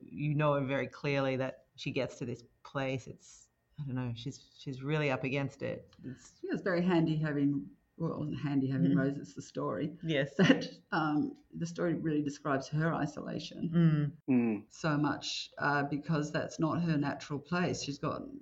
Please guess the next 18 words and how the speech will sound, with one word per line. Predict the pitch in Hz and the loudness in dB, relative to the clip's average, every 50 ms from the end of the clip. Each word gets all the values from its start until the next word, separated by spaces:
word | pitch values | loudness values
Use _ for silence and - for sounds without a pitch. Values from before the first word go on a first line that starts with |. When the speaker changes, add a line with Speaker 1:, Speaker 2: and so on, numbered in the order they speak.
| - - - - - - | -18 -20 -20 -18 -8 -4
Speaker 2:
you | 160 156 | 0 0
know, | 147 - | 2 4
nothing | 147 160 185 190 - 262 170 147 | 4 2 2 0 -4 -2 -2 -2
she | - - - | -2 -2 -8
can | - - 135 135 | -6 -4 -4 -4
do | 127 123 120 127 | -4 -6 -8 -6
there, | 127 131 135 135 | -4 -2 -2 -2
really. | 143 143 143 143 | -2 -2 -2 0
Even | 147 147 151 147 139 139 | 2 0 2 2 4 2
the | 139 139 | 2 2
kitchen's | - - - - - 175 165 170 165 | -2 -6 -10 -6 -4 -4 -4 -2 -2
already, | 147 139 139 139 139 139 139 139 - - - | -2 -2 0 0 2 0 0 -2 -6 -8 -4
you | 143 143 | -2 -2
know, | 147 | -2
handled | 147 147 156 147 170 160 151 147 | -2 -2 0 2 2 4 4 2
Speaker 1:
Taken | 147 | 4
Speaker 2:
by | 143 143 | 4 6
Speaker 1:
care | 160 | 6